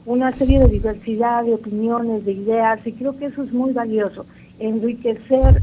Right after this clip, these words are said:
la gama de opiniones, aunque el propio columnista, el propio conductor o el periodista no estén de acuerdo con los puntos que se externan, pero de eso se trata, de abrir la diversidad, y creo que hoy en día el país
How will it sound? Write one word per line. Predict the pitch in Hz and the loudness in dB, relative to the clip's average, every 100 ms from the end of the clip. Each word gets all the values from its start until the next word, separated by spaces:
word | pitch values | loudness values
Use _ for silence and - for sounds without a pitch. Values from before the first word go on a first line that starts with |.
| 220 | 2
la | 214 214 214 | 0 0 0
gama | 240 254 247 | 0 0 0
de | 220 | -2
opiniones, | 220 220 226 233 233 - | -2 -2 -2 -4 -6 -8
aunque | 220 220 - 220 208 208 - - - - | -6 -6 -2 0 0 -2 -18 -20 -20 -8
el | 226 220 | -4 -2
propio | 226 294 330 | 2 4 4
columnista, | 294 262 254 262 269 269 254 | 0 0 2 2 2 0 -2
el | 247 | -2
propio | 240 226 240 | 0 0 0
conductor | 226 208 196 - 226 220 214 | -4 -4 -6 -4 -2 0 0
o | |
el | 202 | -2
periodista | 202 202 202 240 240 220 | -4 -6 -6 -6 -6 -6
no | 214 233 | -4 -4
estén | 226 233 233 233 226 | -6 -8 -10 -8 -6
de | 214 | -8
acuerdo | 208 247 247 208 202 190 - - - - | -6 -2 0 0 -4 -8 -12 -20 -20 -12
con | 226 220 | -6 -2
los | 220 220 | -2 -2
puntos | - 277 269 - | -2 -2 -2 -4
que | 262 | -6
se | 262 | -6
externan, | 277 - 269 254 254 247 240 | -8 -8 -6 -2 -2 -2 0
pero | 254 | 0
de | 269 | 0
eso | 277 269 | -2 -4
se | 262 | -8
trata, | 240 233 226 202 | -4 -4 -4 -6
de | 208 214 - | -4 -4 -6
abrir | 202 220 254 240 | -8 -4 -4 -2
la | 233 | -4
diversidad, | 208 202 - 214 220 220 - - - - | -4 -8 -8 -2 -2 -2 -8 -20 -20 -20
y | - | 0
creo | 262 269 | 2 4
que | 254 | 4
hoy | 247 | 2
en | 247 | 2
día | 226 240 226 - | 2 2 0 -2
el | 214 | -8
país | 214 214 233 262 | -6 -6 -4 -4